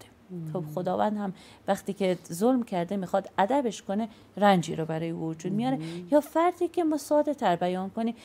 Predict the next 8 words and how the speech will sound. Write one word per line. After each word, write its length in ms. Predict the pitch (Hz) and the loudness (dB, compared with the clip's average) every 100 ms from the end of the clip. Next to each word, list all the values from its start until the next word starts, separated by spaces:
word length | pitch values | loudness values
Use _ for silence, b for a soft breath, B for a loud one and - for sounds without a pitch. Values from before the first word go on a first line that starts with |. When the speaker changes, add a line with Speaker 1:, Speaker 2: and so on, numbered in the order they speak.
| B B | B B
Speaker 2:
حسادت 600 | 277 269 262 285 285 - | 2 6 6 6 2 -2
می‌ورزه. 540 | 175 156 160 160 165 156 B | -4 -4 -6 -4 -4 -4 B
Speaker 1:
درست. 160 | 165 | -2
Speaker 2:
خب 180 | 151 254 - | 4 4 4
این 120 | 285 | -2
فردی 400 | 269 262 269 262 | 2 4 4 2
که 120 | 233 | -6
حسود 500 | 202 180 175 214 180 | -6 -6 -4 -2 -4